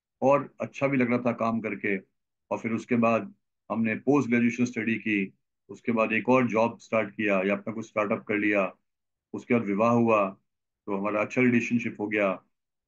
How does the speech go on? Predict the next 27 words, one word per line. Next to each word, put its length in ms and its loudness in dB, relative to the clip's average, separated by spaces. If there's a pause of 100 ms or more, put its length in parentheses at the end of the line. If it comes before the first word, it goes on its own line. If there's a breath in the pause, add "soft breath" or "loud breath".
अ, 80 -8
तो 320 -8 (240)
time 280 4
office 340 -2
में 60 -4
spend 320 -2
करते 220 -4
थे, 280 -2 (380)
time 240 0
घर 140 -4
में 120 4
spend 280 0
करते 340 -4
थे, 180 -2 (480)
हम्म, 140 -6
फिर 160 -6
बच्चा 320 0
भी 120 4
घर 140 0
में 120 2
आ 100 0
गया 240 0 (500)
तो 60 -4
हमारी 300 -2
जिम्मेदारी 320 2
बढ़ 180 2
गई। 340 2